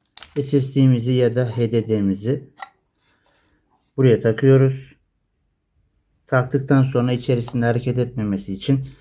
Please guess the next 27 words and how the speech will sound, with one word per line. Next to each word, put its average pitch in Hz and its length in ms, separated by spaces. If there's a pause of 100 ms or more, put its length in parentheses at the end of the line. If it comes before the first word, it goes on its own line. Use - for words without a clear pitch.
(400)
e, 120 400
bunu 113 200
böyle 107 280
koyarız. 120 580 (260)
Üstüne 104 460
de 131 280 (260)
H 127 140
D 110 140
D'yi 101 220
takarız. 127 600 (120)
Yapışmış 113 520
olur. 110 320 (560)
E, - 360
arasında 117 840
hareket, 123 540
sallanma 110 800
vesaire, 110 680 (460)
e, 95 360 (100)
olmaz. 120 640 (180)
Şöyle 135 340
şunu 123 240
oturtacağım. 117 560 (500)
Bunun 123 140
zaten 117 400
vidaları 104 420
mevcut. 117 480 (600)
Şöyle 135 420